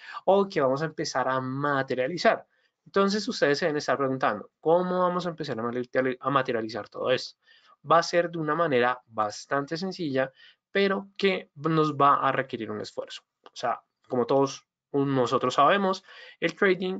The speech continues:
es una actividad que nos va a exigir a nosotros disciplina. Y la disciplina significa que voy a tener que desarrollar cada uno de estos puntos para poder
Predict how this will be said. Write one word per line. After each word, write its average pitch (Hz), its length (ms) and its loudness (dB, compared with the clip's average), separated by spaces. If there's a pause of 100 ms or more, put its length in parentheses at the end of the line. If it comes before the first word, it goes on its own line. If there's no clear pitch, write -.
(140)
es 170 420 0
una 160 280 -2
actividad 135 600 2
que 139 160 0
nos 123 200 -2
va 117 240 0
a 120 60 -2
exigir 113 320 -6
a 107 80 -2
nosotros 117 520 -2 (160)
disciplina. 135 840 -6 (440)
Y 202 260 2
la 143 140 2
disciplina 156 480 -2
significa 180 440 -2
que 165 120 0
voy 156 300 2
a 214 80 2
tener 196 280 2
que 180 120 -2
desarrollar 175 580 0 (360)
cada 202 340 2
uno 214 300 2
de 175 80 4
estos - 260 -2
puntos 196 460 -2
para 131 320 0
poder 214 600 4